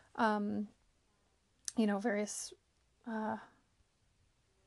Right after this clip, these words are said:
politicians and figureheads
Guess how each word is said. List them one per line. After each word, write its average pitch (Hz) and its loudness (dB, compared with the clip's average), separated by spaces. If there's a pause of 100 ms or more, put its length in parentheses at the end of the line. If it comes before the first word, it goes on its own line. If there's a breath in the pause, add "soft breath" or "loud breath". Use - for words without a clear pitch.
(1200)
politicians 220 4
and 202 0
figureheads 233 4